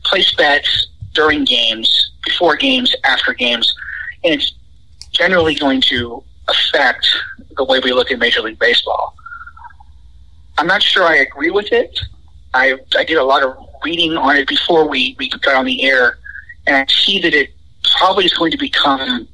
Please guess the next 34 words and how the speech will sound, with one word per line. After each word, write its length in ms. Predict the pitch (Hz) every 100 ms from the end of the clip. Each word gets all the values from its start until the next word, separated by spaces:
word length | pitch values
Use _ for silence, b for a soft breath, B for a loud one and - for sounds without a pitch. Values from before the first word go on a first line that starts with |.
| - - - - - - - - -
more 440 | 135 139 - -
of 120 | 139 123
an 100 | 117
eyesore 600 | - - - 127 120 117
and 160 | 113
a 80 | 113
problem 560 | 110 - - - 240 240
than 120 | 226
it 100 | 226
is 280 | 226 220 - - -
something 280 | - 247 240
that 160 | 240 - - - - -
we 60 | -
could 160 | -
look 160 | - -
forward 340 | 139 135 117
to. 240 | - - - - B B B B B - - - - - -
Do 120 | -
you 80 | 180
think 280 | 165 202 - -
betting 480 | 139 143 135 131 127
is 260 | 123 - -
finally 300 | 120 123 127
going 260 | 127 117 113
to 260 | - 113 117 - - - - - - -
shape 460 | - - 135 131 -
the 80 |
way 140 | - -
we 120 | -
look 200 | - -
at 80 | -
Major 220 | 117 -
League 140 | - -
Baseball? 480 | - - - -